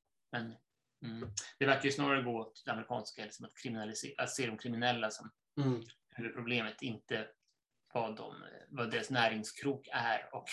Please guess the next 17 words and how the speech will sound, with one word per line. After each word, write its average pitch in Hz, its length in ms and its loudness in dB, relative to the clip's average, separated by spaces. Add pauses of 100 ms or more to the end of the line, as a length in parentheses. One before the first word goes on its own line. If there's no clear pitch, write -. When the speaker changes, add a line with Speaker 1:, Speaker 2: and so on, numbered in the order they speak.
Speaker 1:
<laughs> - 1400 -6
så. - 240 -4
Speaker 2:
Nej, 131 260 10 (200)
nej, 110 140 2
exakt. - 320 -8 (480)
Eh, 113 200 2 (120)
det - 60 10
var 131 100 10
något 135 140 8
annat 127 240 8
som 139 160 2
du 120 400 4 (180)
nämnde, 120 640 6 (220)
tror 123 120 6
jag, 113 100 8
att, - 260 -2
eh, 107 220 6